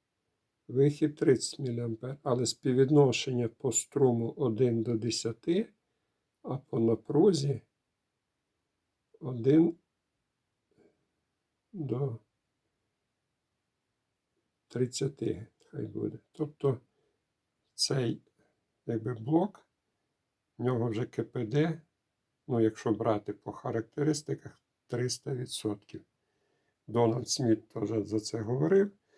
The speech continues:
ну, але це так, <clears throat> якби ліричний виц-, відступ. Побачили, з чим ми будемо працювати. Відео буде пов'язано з попередніми експериментами.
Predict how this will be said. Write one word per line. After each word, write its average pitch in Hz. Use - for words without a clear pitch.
ну, 214
але 139
це 143
так, 110
<clears throat> -
якби 110
ліричний 110
виц-, 98
відступ. 104
Побачили, 104
з -
чим 101
ми 98
будемо 98
працювати. 175
Відео 113
буде 107
пов'язано 104
з -
попередніми 104
експериментами. 156